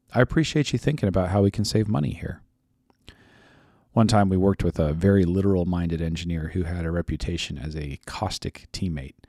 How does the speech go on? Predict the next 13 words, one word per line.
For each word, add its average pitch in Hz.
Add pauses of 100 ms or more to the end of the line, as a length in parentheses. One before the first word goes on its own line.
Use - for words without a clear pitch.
(540)
And 185
as 180
he 123
was 110
working 95
to 87
first -
affirm, 80 (180)
his 147
starting 104
effort 95
was, 82 (220)
"Oh, 78